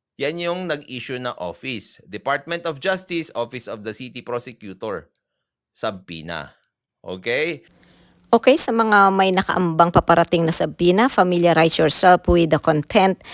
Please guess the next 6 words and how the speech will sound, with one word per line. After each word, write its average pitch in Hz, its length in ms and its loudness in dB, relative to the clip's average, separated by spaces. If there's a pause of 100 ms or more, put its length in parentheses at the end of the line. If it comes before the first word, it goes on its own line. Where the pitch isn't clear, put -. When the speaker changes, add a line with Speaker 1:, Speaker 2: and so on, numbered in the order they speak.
(260)
Speaker 2:
and 165 240 2
layout 160 640 4
of 147 320 2
the 151 80 -2
sabina. 123 720 -4 (1200)
Speaker 1:
Ngayon, 214 720 2